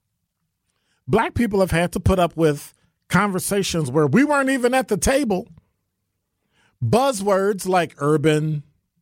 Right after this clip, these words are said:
inner city, um, what's the one we talked about the other day? Affordable housing. You know, we like to say that it's cute,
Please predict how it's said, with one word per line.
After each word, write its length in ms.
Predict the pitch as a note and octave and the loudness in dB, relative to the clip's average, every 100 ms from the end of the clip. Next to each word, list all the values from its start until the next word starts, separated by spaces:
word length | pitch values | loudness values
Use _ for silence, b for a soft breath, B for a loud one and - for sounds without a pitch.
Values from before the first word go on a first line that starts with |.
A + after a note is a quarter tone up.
| _ _ - | _ _ -6
inner 280 | D3+ D3 D3 | -4 0 -2
city, 720 | - D3 D3+ D3+ D3 D3+ C#3 _ _ _ _ _ _ _ _ _ _ _ _ - | 0 2 2 2 0 -4 -10 _ _ _ _ _ _ _ _ _ _ _ _ -2
um, 680 | B2+ A#2+ A#2+ A#2+ A#2 A2 F#2 _ _ _ _ - | 0 2 0 0 -2 -4 -8 _ _ _ _ -2
what's 160 | G3 | -2
the 80 | - | 0
one 180 | G#3+ G#3 | 0 2
we 80 | F#3+ | 0
talked 260 | G3+ F#3+ | 0 -2
about 240 | F3+ F#3 E3+ | -2 -2 0
the 120 | F3+ | -2
other 180 | F3 E3 | 0 0
day? 380 | F3 D3 F#2+ - _ _ _ _ _ _ _ - | 0 0 -4 -18 _ _ _ _ _ _ _ -6
Affordable 580 | C#3 - D#3 D#3 D#3 D#3 | -6 0 0 0 0 0
housing. 720 | C3+ D#3+ D#3+ C3 D#3+ D#3+ D#3+ - B B B | 0 0 0 -2 -4 -4 -8 -10 B B B
You 140 | A3 | 2
know, 140 | G#3 | 2
we 200 | F3 F#3+ | 2 2
like 280 | A3 A3+ C4+ | 2 0 -2
to 120 | A3+ | -8
say 300 | G3 - F#3 | -8 -4 -4
that 180 | E3+ D#3 | -2 -2
it's 160 | C#3+ - | -2 -6
cute, 440 | - F3 D3 C#3+ | -2 0 0 -2